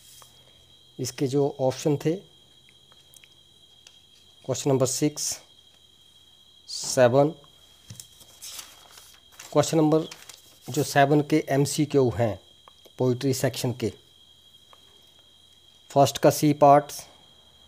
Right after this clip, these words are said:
सेकंड का ए पार्ट है, थर्ड का सी पार्ट है आंसर। इसके बाद क्वेश्चन नंबर एट, नाइन, क्वेश्चन नंबर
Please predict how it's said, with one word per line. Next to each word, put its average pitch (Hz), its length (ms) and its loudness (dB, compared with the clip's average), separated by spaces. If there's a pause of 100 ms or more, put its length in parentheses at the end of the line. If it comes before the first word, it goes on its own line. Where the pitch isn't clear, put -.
(640)
सेकंड 131 420 0
का 131 160 6 (120)
ए 127 120 0 (100)
पार्ट 127 260 4
है, 147 180 -4 (280)
थर्ड 123 320 0
का 120 200 2 (460)
सी - 320 -8 (100)
पार्ट 120 240 2
है 127 120 -2
आंसर। 127 360 -6 (1080)
इसके 131 180 -6
बाद 131 200 2
क्वेश्चन 127 240 -4
नंबर 123 200 0
एट, 131 300 0 (1900)
नाइन, 120 480 2 (2750)
क्वेश्चन 113 260 -6
नंबर 120 200 -2